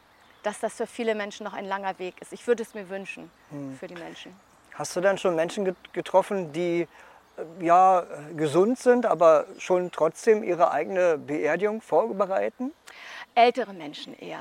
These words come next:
Speaker 2: Mhm.
Speaker 1: Ältere Menschen, w-, gerade wenn der Ehemann oder die Ehefrau gestorben ist, buchen dann schon mal ein Doppelgrab oder haben sich das vielleicht schon ausgesucht, haben, ja, ich habe jetzt demnächst eine Beerdigung, da wurde mir die Rede geschrieben.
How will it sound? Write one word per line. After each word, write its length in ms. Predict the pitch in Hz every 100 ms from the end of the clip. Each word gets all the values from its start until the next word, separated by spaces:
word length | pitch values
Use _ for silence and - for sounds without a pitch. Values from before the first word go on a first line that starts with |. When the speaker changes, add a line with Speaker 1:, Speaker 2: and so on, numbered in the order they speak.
| 151
Speaker 2:
Mhm. 200 | 139 170
Speaker 1:
Ältere 280 | 226 247 226
Menschen, 320 | 214 214 202
w-, 60 |
gerade 340 | 208 196 220 208
wenn 180 | 208 202
der 340 | 202 190 185
Ehemann 380 | 214 220 208 208
oder 160 | 196
die 100 | 185
Ehefrau 360 | 180 208 - 202
gestorben 460 | 196 - 202 202 143
ist, 280 | 196 - - _ _ _ _ - _
buchen 400 | 233 247 220 208
dann 220 | 196 196
schon 200 | - 196
mal 180 | 196 190
ein 160 | 185
Doppelgrab 640 | 185 196 233 - 214 226 -
oder 240 | 190 190
haben 180 | 196 214
sich 140 | 202 -
das 140 | 208
vielleicht 220 | - 190
schon 120 | - 202
ausgesucht, 680 | 226 240 - 208 226 -
haben, 300 | 214 208 208 202 - - - - - - _ _ _
ja, 300 | 226 208 202 294
ich 140 | -
habe 180 | 269 -
jetzt 320 | 247 262 -
demnächst 460 | 240 208 214 285 -
eine 140 | 247
Beerdigung, 460 | 233 - 247 247 247
da 140 | 220
wurde 200 | 190 220
mir 120 | 233 220
die 80 |
Rede 300 | 208 220 262
geschrieben. 520 | 226 190 - 240 269